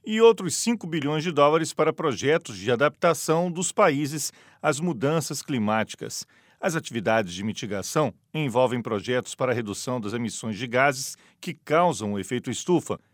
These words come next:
Eles serão feitos através da adoção de medidas de eficiência energética e do uso de fontes de energia limpa e renováveis.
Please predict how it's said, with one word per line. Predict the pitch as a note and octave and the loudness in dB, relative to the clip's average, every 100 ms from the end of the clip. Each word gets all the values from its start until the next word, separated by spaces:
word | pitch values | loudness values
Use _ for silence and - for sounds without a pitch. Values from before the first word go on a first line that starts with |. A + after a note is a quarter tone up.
| _ - | _ -6
Eles | G3+ G#3+ | -6 -4
serão | - G3+ F3+ | 0 2 2
feitos | D3+ D#3+ - | 0 -2 -2
através | C#3+ B2+ A#2 B2+ B2 | -4 -2 0 2 2
da | A#2+ | 2
adoção | B2+ A2+ G#2+ - C3+ | 0 0 -4 -2 -2
de | B2 C3 | -2 -4
medidas | A2+ G#2+ E3 D#3 G#2 | -6 -2 0 0 -4
de | F2+ | -2
eficiência | A#2 - - - A#2+ - | -4 -4 -8 -4 -4 -4
energética | D3+ D3 G#2 C#3 F3 - F#3 F#3 | -4 -2 0 0 0 -2 -4 -4
e | G#3 | -4
do | G3 G#3+ | -4 -2
uso | D#3+ A#3 D#3+ | 0 0 -2
de | A2 | -4
fontes | G#2+ C#3+ D3 E3 | -4 -2 0 -2
de | - | -4
energia | D3 B2 F2+ A#2 G#2 | -2 -2 -2 -2 -2
limpa | A#2+ G#3+ G3+ G3+ | 0 -2 0 0
e | F#3 | 2
renováveis. | E3+ D#3 G#2 G2+ F2+ F#2+ - - | 2 2 2 0 0 -6 -10 -14